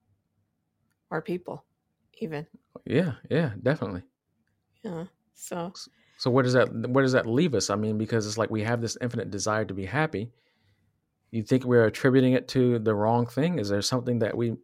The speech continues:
Speaker 2: we may have missed along the way?
Speaker 1: Oh, yeah. I mean, life is like a smorgasbord. You can have anything and everything you want.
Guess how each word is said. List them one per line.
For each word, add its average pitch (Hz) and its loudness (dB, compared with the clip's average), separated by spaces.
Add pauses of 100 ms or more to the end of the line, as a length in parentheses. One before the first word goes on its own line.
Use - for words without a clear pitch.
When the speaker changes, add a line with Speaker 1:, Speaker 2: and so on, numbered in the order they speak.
Speaker 2:
we 110 -2
may 113 2
have 95 -2
missed 127 -2
along 151 -2
the 160 -2
way? 185 -2 (720)
Speaker 1:
Oh, 202 -4
yeah. 208 -6
I 190 -6
mean, 190 -2
life 196 -6
is 202 -8
like 196 -6
a - -6
smorgasbord. 180 -8
You 185 -14
can 190 -6
have 175 -6
anything 190 -8
and 175 -6
everything 180 -8
you 175 -8
want. 202 -8